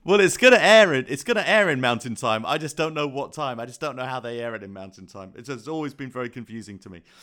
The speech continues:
Uh, you can follow us on Twitter at Men in Blazers, at Embassy Davies, at Rog Bennett on Instagram, at Men in Blazers, at Embassy underscore Davies, Facebook Men in Blazers.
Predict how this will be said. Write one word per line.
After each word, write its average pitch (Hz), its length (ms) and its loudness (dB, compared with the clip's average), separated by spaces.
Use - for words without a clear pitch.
Uh, 135 220 -6
you 175 140 -12
can 180 120 -12
follow 160 300 -8
us - 140 -8
on 143 100 -8
Twitter 147 300 -10
at 123 180 -10
Men 131 140 -10
in 123 80 -10
Blazers, 120 360 -10
at 107 120 -8
Embassy 117 260 -14
Davies, 107 380 -12
at 87 120 -12
Rog 95 220 -14
Bennett 98 180 -12
on 95 120 -14
Instagram, 92 420 -14
at 78 80 -14
Men 92 120 -16
in 92 40 -14
Blazers, 92 300 -14
at 76 120 -14
Embassy 92 280 -18
underscore 92 340 -16
Davies, 90 340 -16
Facebook 135 440 -12
Men 104 120 -14
in 98 60 -14
Blazers. 107 400 -12